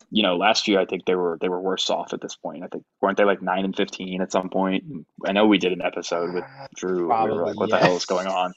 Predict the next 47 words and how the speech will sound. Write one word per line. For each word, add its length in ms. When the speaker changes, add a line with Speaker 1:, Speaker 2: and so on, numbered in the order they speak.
Speaker 2:
<laughs> 200
Speaker 1:
With, 920
Speaker 2:
Yeah, 140
Speaker 1:
'cause 120
Speaker 2:
I 40
Speaker 1:
they 60
were, 100
Speaker 2:
think 40
Speaker 1:
like, 180
Speaker 2:
so. 80
Speaker 1:
really 260
bad 460
in 100
the 80
late 260
game 380
situations, 1300
like, 100
kinda 100
Speaker 2:
Yeah. 140
Speaker 1:
like 120
the 80
Pacers 540
this 220
year, 380
to 120
where 100
they're, 140
like, 160
losing 300
every 180
close 220
game. 320
Speaker 2:
Yeah, 280
Speaker 1:
Um, 300
Speaker 2:
yeah. 60
<laughs> 400
Speaker 1:
might 180
be 80
a 40
Carlisle 520
thing. 220
I 120
don't 120
know. 240
Um, 460
Speaker 2:
Oh, 140